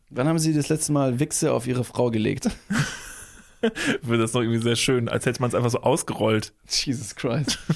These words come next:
Speaker 1: Oder auf ihren Mann. Who knows?
Speaker 2: Und who knows?
Speaker 1: Who knows?
Speaker 2: So, jetzt sind wir ein bisschen abgewichen. Das ist auf jeden Fall ein sehr interessanter Fact über den Penis und die Eichel, falls ihr das noch nicht gewusst habt. Jetzt bitte möchte ich den Bogen schlagen. Ich möchte bitte zurück zum Thema, weil das
Speaker 1: Genau.
Speaker 2: war meine Ursprungsfrage. Jetzt haben wir gerade über das Konstrukt der Beziehung.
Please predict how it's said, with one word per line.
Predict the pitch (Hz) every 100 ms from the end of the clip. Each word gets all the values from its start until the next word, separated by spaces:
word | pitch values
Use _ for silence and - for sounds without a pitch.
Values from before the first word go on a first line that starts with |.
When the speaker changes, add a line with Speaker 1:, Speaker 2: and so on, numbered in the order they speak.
| -
Speaker 1:
Oder | 151 175
auf | 165
ihren | 185 180
Mann. | 202 151 127 - - - _ _ -
Who | 175
knows? | 202 202 120
Speaker 2:
Und | 190 156 156
who | 170
knows? | 180 170 135 - 165
Speaker 1:
Who |
knows? | 160 147 120 - -
Speaker 2:
So, | - 143
jetzt | 165
sind |
wir | 202
ein |
bisschen | 185 170
abgewichen. | 151 156 123 110
Das | 185
ist |
auf | 233
jeden | 208
Fall | 175
ein | 147
sehr | 156
interessanter | 165 151 151 139
Fact | 156 160
über | 143 135
den | 123
Penis | 151 170 170
und | 139
die | 135
Eichel, | 120 170 202
falls | - 139
ihr | 139
das | 131
noch | 127
nicht | 117
gewusst | 117 156 -
habt. | 180 - - - - -
Jetzt | - 156 -
bitte | 175 170 151
möchte | 156 156
ich |
den | 143 127
Bogen | 147 160
schlagen. | - 160
Ich | 143
möchte | 135 -
bitte | 127 120
zurück | 127 120
zum | 120
Thema, | 113 143 165
weil | 135
das | 123
Speaker 1:
Genau. | 139
Speaker 2:
war | 120
meine | 120
Ursprungsfrage. | 127 156 139 127 143 156
Jetzt | 147 127
haben |
wir | 123
gerade | 123 123
über | 120
das | 110
Konstrukt | 117 107 147 135
der |
Beziehung. | 117 - 170 170 165